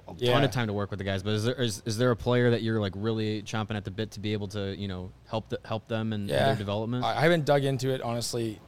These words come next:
Speaker 2: yet. Um, the first thing that comes to mind, it would be Sealy, who played for Canada in the World Juniors, just excited to have a player of that caliber in his first year. Um, and just that, that'd be the first one that comes to mind. I thought he did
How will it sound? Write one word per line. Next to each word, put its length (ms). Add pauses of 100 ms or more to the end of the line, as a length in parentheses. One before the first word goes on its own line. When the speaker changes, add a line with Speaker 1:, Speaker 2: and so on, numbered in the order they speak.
(180)
Speaker 2:
yet. 360 (280)
Um, 480 (240)
the 60
first 240
thing 100
that 20
comes 180
to 60
mind, 320
it 200
would 160
be 100
Sealy, 680
who 300
played 240
for 160
Canada 580 (160)
in 60
the 80
World 180
Juniors, 360
just 160
excited 340
to 60
have 100
a 40
player 320
of 120
that 180
caliber 380
in 160 (100)
his 100
first 380
year. 340 (460)
Um, 640 (1040)
and 300
just 240
that, 160
that'd 140
be 60
the 80
first 300
one 120
that 80
comes 220
to 60
mind. 200
I 20
thought 180
he 60
did 180